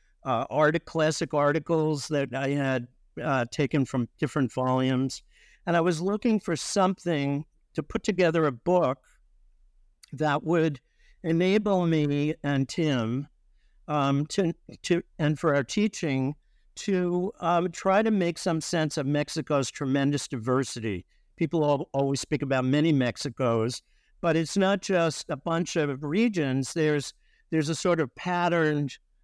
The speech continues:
uh, cohesiveness to the country's history. So the idea was to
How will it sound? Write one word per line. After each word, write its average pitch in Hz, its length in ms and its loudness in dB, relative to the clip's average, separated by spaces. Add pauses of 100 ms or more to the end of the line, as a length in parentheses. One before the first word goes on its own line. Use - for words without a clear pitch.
(140)
uh, 143 420 0 (180)
cohesiveness 147 960 0
to 151 100 -4
the 123 100 -4
country's 139 520 0
history. 117 680 -2 (320)
So 160 300 0
the 160 120 2
idea 175 360 2
was 160 320 0
to 151 200 -2